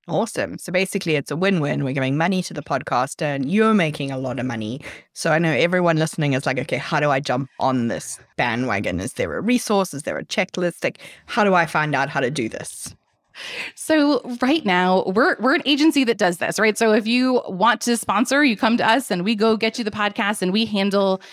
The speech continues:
Speaker 2: the entire management of it. We handle the legal, we pay the podcasters. I didn't mention that, but we pay the podcasters. So we handle that. And in terms of the company doesn't need to be like,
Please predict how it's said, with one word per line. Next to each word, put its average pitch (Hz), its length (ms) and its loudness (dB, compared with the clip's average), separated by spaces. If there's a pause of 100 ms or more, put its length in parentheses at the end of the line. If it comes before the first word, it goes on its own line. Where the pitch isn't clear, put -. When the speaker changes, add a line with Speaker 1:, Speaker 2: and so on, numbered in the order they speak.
(160)
Speaker 2:
the 185 100 -2
entire 208 460 0
management 180 500 0
of 175 160 0
it. 170 180 2
We 165 100 -4
handle 156 260 -6
the 165 100 -6
legal, 196 300 -2
we 196 140 -2
pay 175 300 -6
the 190 120 -2
podcasters. 214 960 -2
I - 40 0
didn't 202 180 0
mention 170 340 -2
that, 196 220 0
but 170 180 0 (360)
we 220 120 2
pay 196 180 0
the 190 120 0
podcasters. 254 800 0
So 185 340 -2
we 196 300 -4
handle 180 420 0
that. 160 440 0
And 165 300 -2
in 160 120 -6
terms 160 260 -8
of 156 140 -4
the - 80 -8
company 160 320 -2
doesn't 156 260 -2
need - 140 -10
to - 60 -20
be - 60 -10
like, - 160 -6